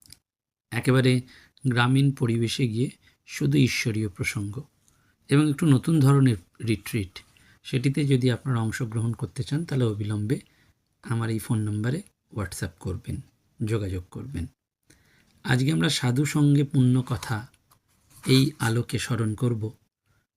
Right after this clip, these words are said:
এবং রামকৃষ্ণ মঠের তত্ত্বাবধানে উনিশশো চুয়ান্ন সালে সারদা মঠের প্রতিষ্ঠা হয় এবং সেই সময়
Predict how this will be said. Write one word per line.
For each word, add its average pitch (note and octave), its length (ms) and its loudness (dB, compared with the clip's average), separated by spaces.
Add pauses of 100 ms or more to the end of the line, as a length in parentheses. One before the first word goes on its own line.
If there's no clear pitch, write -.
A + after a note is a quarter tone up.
(140)
এবং C3+ 260 2
রামকৃষ্ণ B2+ 520 -2
মঠের C#3+ 400 2 (840)
তত্ত্বাবধানে C#3 680 2
উনিশশো C3 360 2 (320)
চুয়ান্ন C#3+ 380 2
সালে C3+ 280 -2
সারদা B2 360 0
মঠের C#3 300 2
প্রতিষ্ঠা - 480 -6
হয় A#2+ 200 -10 (1200)
এবং B2+ 180 4
সেই B2+ 160 2
সময় C3 380 2